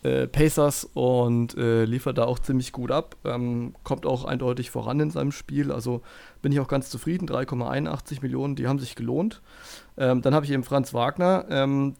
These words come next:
der mit sechs Komma drei Millionen, ja, so mittelteuer ist, der liefert schon, ähm, aber ich hätte mir jetzt sogar noch ein bisschen mehr erwartet, aber da, mit dem Pick bin ich eigentlich noch ganz zufrieden.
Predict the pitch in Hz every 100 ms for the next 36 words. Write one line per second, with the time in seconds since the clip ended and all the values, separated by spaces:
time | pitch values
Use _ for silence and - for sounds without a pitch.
0 | - 139 131 131 135 135 - 143 135 -
1 | 139 - 139 127 120 131 139 127 131 131
2 | 127 131 127 127 139 123 123 127 127 123
3 | 127 135 139 156 - 165 165 151 147 160
4 | 160 170 - - - - - - - -
5 | - - _ - 131 131 127 127 127 175
6 | - 131 - - 147 202 240 262 - -
7 | 143 135 135 143 139 135 151 - - 131
8 | 131 131 131 151 143 131 - - - -
9 | 123 123 139 123 123 - 127 120 156 147
10 | 131 151 156 120 120 120 131 127 127 127
11 | 170 151 135 131 139 131 135 - 120 131
12 | 165 226